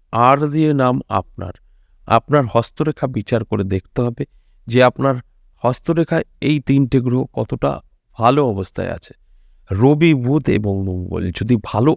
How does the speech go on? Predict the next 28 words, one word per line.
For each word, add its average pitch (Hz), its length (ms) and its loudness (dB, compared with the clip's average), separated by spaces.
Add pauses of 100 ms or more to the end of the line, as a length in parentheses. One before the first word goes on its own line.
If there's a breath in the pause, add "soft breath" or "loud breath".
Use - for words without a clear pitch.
অবস্থায় 110 500 0
থাকে, - 360 -6 (320)
তাহলে 110 300 0
আজকের 110 400 2
আলোচনা 113 560 -4
আপনার 95 400 -10
জন্য। 87 220 -10 (100)
আর 117 220 2
যদি 151 280 0
ভালো 123 260 0
অবস্থায় 120 380 -2
না 107 220 0
থাকে, - 320 -14 (580)
তাহলে 107 300 0
আপনার 151 380 0
নাম 147 320 2 (120)
আমি 123 260 2
যতই 123 400 2
বলি 104 260 0
না 95 120 -2
কেন, 98 220 -4 (680)
আপনার - 360 -4
সাথে 123 380 -2
মিলবে 95 460 0
না। 92 280 0 (840)
এগুলো 165 360 4
বুঝতে 117 400 0
হবে 92 300 -4